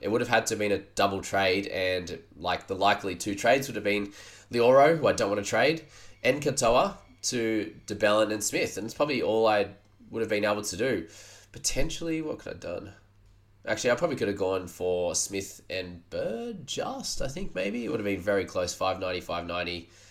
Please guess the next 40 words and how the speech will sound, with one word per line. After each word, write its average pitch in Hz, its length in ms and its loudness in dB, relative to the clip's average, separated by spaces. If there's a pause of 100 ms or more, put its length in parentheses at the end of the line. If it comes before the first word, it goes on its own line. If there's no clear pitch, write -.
(920)
Ooh, 110 220 -2
maybe 95 220 2
not. 110 160 2
I 95 120 2
actually 135 220 0
don't 101 100 2
think 92 140 -2
I - 20 -2
would 90 120 -4
have - 20 -8
been 85 140 -2
able 90 100 -2
to 101 60 -2
go 90 120 0
Bird 85 220 -4
and 80 100 -8
Smith, - 440 -6
which 98 180 -6
would 135 100 -2
have 117 80 -2
been 90 440 -2
the 98 80 -2
ideal 85 260 0
play. 98 400 2 (680)
Uh, 92 80 -4
so 104 120 0
I 101 40 2
can't 117 120 8
even 92 100 2
do 95 80 -4
that. 95 160 2
And 101 100 0
I 107 60 4
do 123 140 0
leave 104 160 2
some - 160 -4
bank 87 260 -4
for - 100 -12
next - 280 -6
week. 82 260 -2